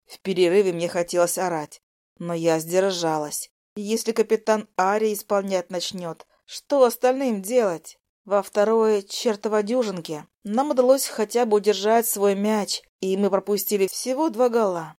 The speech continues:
И к экватору игры подошли со счётом десять ноль. Какой позор!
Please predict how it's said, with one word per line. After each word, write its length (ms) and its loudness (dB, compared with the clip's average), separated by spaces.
И 220 0
к 80 -2
экватору 580 0
игры 300 0
подошли 600 0
со 180 0
счётом 680 0
десять 640 -4
ноль. 500 -4
Какой 760 4
позор! 840 0